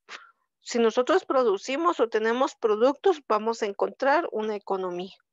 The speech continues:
Y al producir una economía, pues estamos sirviendo a la sociedad nuevamente. Y por eso es de que viene, nuevamente, vean, o sea, viene encadenado uno con otro y a-,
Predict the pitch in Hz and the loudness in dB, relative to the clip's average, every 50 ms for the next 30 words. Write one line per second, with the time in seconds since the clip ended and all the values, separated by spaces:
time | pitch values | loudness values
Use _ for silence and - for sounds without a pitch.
0 | _ _ _ _ _ _ _ _ _ _ _ _ _ _ - 170 175 170 - - | _ _ _ _ _ _ _ _ _ _ _ _ _ _ -2 0 0 0 2 2
1 | 185 185 175 180 - 220 220 226 240 240 240 240 - - 214 196 185 185 190 240 | 4 4 4 2 0 0 0 2 2 0 0 0 0 -2 -2 -2 -2 -4 -2 2
2 | 381 440 403 - - 233 - - - - - 180 185 202 202 - 214 185 185 180 | 2 2 2 2 -2 -10 -18 -18 -8 -4 -4 -2 -2 -4 -4 -4 -4 -2 0 0
3 | 175 180 190 208 226 220 226 208 - 202 185 - - 170 165 170 165 165 170 170 | 0 2 2 2 2 2 0 -2 -4 -8 -8 -4 0 2 2 2 2 2 2 2
4 | 165 160 170 160 180 196 - - - _ _ _ _ _ - - - _ - 220 | 2 2 0 -2 -6 -8 -10 -18 -20 _ _ _ _ _ -20 -20 -20 _ -2 0
5 | 226 226 220 214 202 202 202 214 233 262 262 320 311 - - 233 208 196 190 190 | 0 2 2 2 4 4 2 2 0 -2 -2 -4 -6 -2 0 0 2 2 0 0
6 | 196 202 180 208 214 226 240 240 233 226 233 240 240 240 - 226 202 196 208 214 | 0 -2 -2 0 2 2 2 2 2 0 0 -2 -2 -2 -2 -4 -2 0 0 0
7 | 220 226 247 269 262 - - - - - _ _ _ - 233 196 - 196 208 226 | 2 0 0 -2 -4 -12 -20 -20 -20 -20 _ _ _ -2 -2 -2 -2 -2 0 0
8 | 233 240 269 285 262 - 285 277 247 226 214 214 220 240 262 311 349 294 233 220 | 2 2 0 -2 0 0 2 2 2 2 0 0 0 0 0 0 0 -2 -4 -4
9 | 220 233 254 262 285 285 - - 233 226 226 233 247 254 294 - - 370 370 370 | -4 -6 -6 -4 -6 -6 -4 -4 -4 -2 0 2 2 2 2 0 -2 0 0 0
10 | 330 269 240 208 196 - - - - 202 202 | 0 0 -2 -2 -2 -2 -2 -2 -2 -2 -4